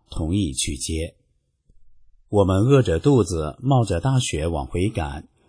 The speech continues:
由于雪特大，路上许多大车不敢开，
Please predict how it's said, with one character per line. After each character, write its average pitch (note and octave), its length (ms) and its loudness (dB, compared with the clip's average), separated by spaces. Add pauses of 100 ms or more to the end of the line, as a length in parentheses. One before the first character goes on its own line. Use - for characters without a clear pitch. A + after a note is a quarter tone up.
(140)
由 G#2+ 200 4
于 G#2 160 4
雪 C#2 300 -4
特 F2 280 -2
大， E2+ 280 -2 (320)
路 B2 180 4
上 F2 200 0
许 D#2 240 -6
多 G#2 180 0
大 A#2+ 220 0
车 G#2 280 -2
不 - 160 -4
敢 B1 240 -8
开， G2+ 340 -4